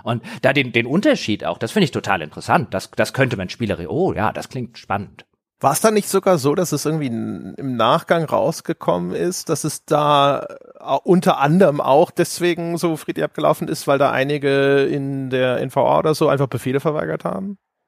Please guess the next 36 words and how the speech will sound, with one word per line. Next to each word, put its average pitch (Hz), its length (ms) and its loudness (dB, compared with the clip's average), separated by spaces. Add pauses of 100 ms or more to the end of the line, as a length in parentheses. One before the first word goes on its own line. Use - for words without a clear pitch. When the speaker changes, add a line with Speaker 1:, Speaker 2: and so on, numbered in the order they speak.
(140)
Speaker 1:
Ich - 240 -8
hab's - 300 -4
anders 131 440 2
erinnert, 135 600 -2
aber 120 360 0 (540)
Speaker 2:
Ich - 60 -6
hab 151 80 -4
so 175 100 0
eine 139 260 2
vage 180 400 2
Erinnerung, 170 480 2
dass 147 140 0
es 156 120 -2
da 147 360 4 (100)
tatsächlich 165 420 0
irgendwann 156 300 2
später 160 340 2
irgendwo 156 340 0
dann 147 240 0
so, 123 280 0
so, 139 160 -2 (220)
so 143 120 -2
Memos 147 420 0
gab, 151 240 2
dass - 180 0
da 139 120 2
was 135 180 0
gemacht 135 280 -4
werden 127 140 -4
sollte 135 260 -2
und 127 100 -2
die - 40 -4
Leute - 440 -6
einfach 120 240 -6 (400)
so, - 140 -8 (140)
na. 359 140 4